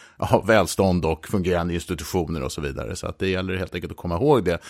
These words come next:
Dessutom tror jag när det gäller den här frågan om återuppbyggnad och stöd och även relaterat till sig E U-budget och såna här saker, alltså Europa måste nog, tror jag, mentalt förbereda sig för att det här kommer vara en betydande ansvar för Europa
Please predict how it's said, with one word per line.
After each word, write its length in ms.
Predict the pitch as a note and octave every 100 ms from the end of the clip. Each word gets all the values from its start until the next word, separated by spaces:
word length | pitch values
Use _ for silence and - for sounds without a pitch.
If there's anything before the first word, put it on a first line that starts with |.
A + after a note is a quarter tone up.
| - - _
Dessutom 460 | G#2 - C3+ A2
tror 240 | F#2 G#2+ G2
jag 80 | F#2+
när 120 | F#2
det 80 | F#2
gäller 280 | A2 B2+
den 80 | B2+
här 80 | F#2+
frågan 320 | - F2+ E2+
om 100 | F2 E2+
återuppbyggnad 800 | F#2+ F2 F2+ D#2 F2+ E2 E2
och 60 | F2
stöd 380 | - F#2 F2+ E2
och 180 | F2+ -
även 260 | F#2+ F#2+
relaterat 440 | G2+ G2 - F2+ -
till 120 | F#2
sig 220 | F2+ E2+
E 180 | A#2+ G#2
U-budget 760 | F2+ F2 G#2 A#2 G#2 G2+ F#2+
och 80 | F2+
såna 140 | G2 F2+
här 60 |
saker, 380 | - E2+ - F2+
alltså 320 | F2+ F#2+ F#2+ - - - - - -
Europa 420 | A#2 A2+ A2 C#3
måste 440 | C#3 B2 - - D3
nog, 160 | G#2
tror 140 | - F#2
jag, 100 | F#2
mentalt 320 | F2+ F#2 E2
förbereda 500 | A2 F2 G2+ C#3+ C3
sig 100 | -
för 100 | F2
att 160 | E2
det 60 | -
här 180 | E2+ G2
kommer 560 | - D3+ A#2 G2+ F#2 - - _
vara 300 | D#2 A2+ G#3
en 60 | D3+
betydande 580 | F2+ - E2 E2+ E2 -
ansvar 500 | F2 E2 - G3 C3+
för 180 | - E2
Europa 680 | D2 E2+ D3+ - - -